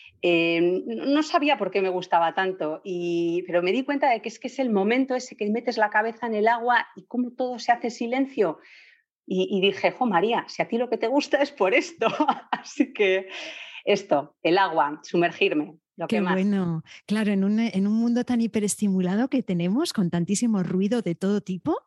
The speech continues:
Speaker 2: ruido ambiental y ruido, ruido de todo, ¿no? La verdad es que eso del silencio a mí también me resuena, ¿eh? Entonces voy a pasar a la de si fueras un animal no humano, ¿cuál serías? ¿Serías un animal acuático?
Speaker 1: Eh, por coherencia, un pez,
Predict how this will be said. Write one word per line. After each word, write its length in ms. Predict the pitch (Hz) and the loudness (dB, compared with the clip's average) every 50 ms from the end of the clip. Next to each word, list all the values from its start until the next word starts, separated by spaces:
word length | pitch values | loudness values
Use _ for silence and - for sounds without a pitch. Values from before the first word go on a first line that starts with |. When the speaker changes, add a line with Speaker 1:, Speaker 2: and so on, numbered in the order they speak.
| _ - | _ -2
Speaker 2:
ruido 360 | 196 180 180 196 202 202 208 | 0 0 2 2 2 2 2
ambiental 640 | 202 196 180 180 180 170 165 - 196 202 202 202 196 | 2 2 0 0 0 0 0 0 0 0 0 0 0
y 80 | 185 165 | -2 -2
ruido, 720 | 160 170 175 175 170 196 190 185 175 175 165 165 170 180 | -2 -2 -2 0 0 0 2 2 2 0 0 -2 -2 -4
ruido 380 | 170 175 175 202 202 233 226 170 | -2 -2 0 0 2 0 0 0
de 100 | 170 156 | -2 -2
todo, 340 | - 220 254 262 220 170 | 0 0 0 0 0 0
¿no? 220 | 170 175 202 285 381 _ - - - - - - - - | 0 2 0 0 -2 _ -10 -20 -20 -20 -20 -20 -16 -8
La 160 | - 202 190 190 | -4 -2 0 0
verdad 260 | 190 180 175 185 185 233 | 0 0 0 0 0 0
es 100 | 214 - | 0 0
que 80 | - | 0
eso 140 | 226 208 226 | 0 0 2
del 180 | 226 214 196 - | 2 2 0 0
silencio 600 | - 202 180 190 190 196 196 - 254 269 285 277 | 0 0 0 2 0 0 0 0 0 2 2 2
a 240 | 240 196 170 165 180 | 2 2 0 0 0
mí 100 | 170 180 | 0 0
también 300 | 180 233 240 226 214 208 | 0 0 2 2 2 2
me 80 | 202 185 | 2 0
resuena, 580 | 175 185 170 - - 196 185 180 175 160 151 180 | 0 0 -2 0 0 0 2 2 0 0 0 -2
¿eh? 100 | 262 - - - - - - - - 208 - | -2 -2 -4 -14 -20 -18 -18 -20 -16 -8 -4
Entonces 500 | 226 208 208 202 220 220 247 247 339 302 | -2 0 0 0 0 0 0 0 -2 0
voy 140 | 262 294 277 | 0 0 0
a 80 | 285 262 | 0 0
pasar 560 | - 226 214 - - 226 226 254 - - _ | 0 -2 -2 -2 0 0 0 0 -2 -4 _
a 140 | - 202 190 | -4 -4 -2
la 180 | 180 180 175 175 | 0 0 0 2
de 120 | 180 180 | 0 0
si 120 | - - 190 | 0 0 -2
fueras 360 | - - 190 190 262 - 339 | -2 0 0 0 0 0 2
un 100 | 302 269 | 2 2
animal 420 | 220 202 190 190 185 180 190 202 | 2 2 2 2 2 2 2 2
no 100 | 196 196 | 2 2
humano, 340 | 190 185 180 170 175 208 247 | 2 2 0 0 0 0 0
¿cuál 200 | - 277 214 180 | 0 0 0 0
serías? 560 | - - - 151 - 220 349 494 339 185 160 | -2 -4 -8 -6 -4 -2 0 0 0 -2 -2
¿Serías 400 | - - - 160 170 180 208 214 | -4 -4 -4 -2 0 0 0 2
un 80 | 269 254 | 0 0
animal 320 | 254 233 247 247 247 247 | 2 2 2 0 0 0
acuático? 680 | 254 - - 339 311 - - 269 - - - 147 139 _ _ _ _ _ _ _ _ _ - - - - _ - | -2 -2 -2 -4 -4 -4 -6 -12 -10 -8 -8 -8 -8 _ _ _ _ _ _ _ _ _ -20 -20 -20 -20 _ -4
Speaker 1:
Eh, 380 | - 170 156 147 143 135 139 139 - | -2 0 0 0 -2 -6 -6 -2 0
por 160 | 160 147 - | 0 0 2
coherencia, 680 | - 190 - 143 143 156 - - - 202 160 139 - - | 0 0 2 2 0 0 0 2 2 2 2 2 0 0
un 140 | 156 151 - | 0 0 0
pez, 260 | - 160 160 202 | 2 2 2 2